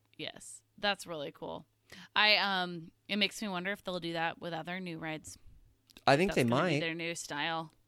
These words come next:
Speaker 1: 'Cause
Speaker 2: Yeah.
Speaker 1: if they're finding that it's successful, yeah, that's really cool.
Speaker 2: The only
Speaker 1: Um,
Speaker 2: downside is the whole, like, you have to be there right at opening.
Speaker 1: Yeah. Mm-hmm.
Speaker 2: Which is not so great.
Speaker 1: Yeah.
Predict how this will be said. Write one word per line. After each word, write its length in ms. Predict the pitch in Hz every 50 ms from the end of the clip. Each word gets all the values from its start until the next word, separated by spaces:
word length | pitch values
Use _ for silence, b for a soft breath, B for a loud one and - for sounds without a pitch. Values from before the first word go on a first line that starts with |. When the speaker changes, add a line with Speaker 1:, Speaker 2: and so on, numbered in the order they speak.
| _ _ _ -
Speaker 1:
'Cause 80 | 120
Speaker 2:
Yeah. 140 | 123 127 127 123
Speaker 1:
if 180 | 196 196 - -
they're 180 | 202 190 190
finding 400 | - - 190 175 170 175 175 175 165
that 100 | 160 156
it's 180 | 160 156 -
successful, 760 | - 165 - - - - 160 - - - - 156 156 160 175 175 - _ _ _ _ _ _ _ _ _ _ _ _ _
yeah, 140 | 165 165 160
that's 260 | - 165 165 - -
really 160 | 160 165 160
cool. 320 | 151 - 160 156 156 156 - - - - _ _ B B B B B B B
Speaker 2:
The 220 | 139 151 156 147 202
only 220 | 208 196 190 185
Speaker 1:
Um, 60 | 160 127
Speaker 2:
downside 420 | 156 160 202 208 - 156 127 123
is 280 | - - 143 147 131 123
the 100 | 127 127
whole, 680 | 117 - 131 127 123 120 117 113 110 110 110 - - - _ _ _ _ -
like, 480 | 123 113 110 107 101 - - - - _ _ _ _ _ _ _ _ _
you 140 | - 117 113
have 420 | 104 - - - 131 127 117 - -
to 100 | - 110
be 180 | 98 113 127
there 180 | 143 123 104 104
right 220 | 104 107 107 104
at 80 | 101 98
opening. 560 | 113 139 156 - - - - 78 62 - - - - _ _ -
Speaker 1:
Yeah. 600 | 160 160 156 156 156 156 156 156 156 156 156 156 - - _ _ -
Mm-hmm. 420 | 175 170 151 - 160 156 151 151
Speaker 2:
Which 140 | 156 160 -
is 100 | 113 101
not 220 | 110 107 104 -
so 120 | - - -
great. 260 | - - - - - - _ _ _ _ _ _ _ _ _ _ -
Speaker 1:
Yeah. 200 | - - 127 -